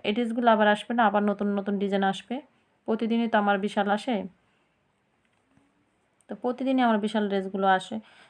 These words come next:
দেখা যায় প্রতি সপ্তাহে দুই তিনবার করে নতুন নতুন ডিজাইন আমরা ছাড়ি। আর একদমই আনকমন, আনকমন। সবার আগেই মনে হয় বিশাল ড্রেস, আমি অনেক সুন্দর সুন্দর বে-, বিশাল ড্রেস নিয়ে আসি, ছাড়ি।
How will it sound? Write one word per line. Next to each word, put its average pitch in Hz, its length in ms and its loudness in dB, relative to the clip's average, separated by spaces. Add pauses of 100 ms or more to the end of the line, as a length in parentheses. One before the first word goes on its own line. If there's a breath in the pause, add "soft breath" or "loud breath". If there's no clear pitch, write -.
(120 soft breath)
দেখা 220 220 2
যায় 220 140 0
প্রতি 226 180 -2
সপ্তাহে 214 320 -2
দুই 214 80 0
তিনবার 214 360 2
করে 208 140 2
নতুন 196 300 -2
নতুন 196 220 -2
ডিজাইন 185 300 -4 (840 soft breath)
আমরা 185 260 -4 (600)
ছাড়ি। 185 300 -2 (1500)
আর 208 80 -2
একদমই 233 420 4
আনকমন, 196 380 2
আনকমন। 180 380 -2
সবার 233 400 4
আগেই 233 220 2
মনে 226 140 2
হয় 214 100 2
বিশাল 208 280 -2
ড্রেস, 196 220 -2
আমি 196 240 2
অনেক 185 200 -2
সুন্দর 190 220 -6
সুন্দর 185 280 -6
বে-, 185 280 -4
বিশাল 190 300 -4
ড্রেস 175 280 -6
নিয়ে 180 200 -4
আসি, 175 180 -10 (200)
ছাড়ি। 185 280 -6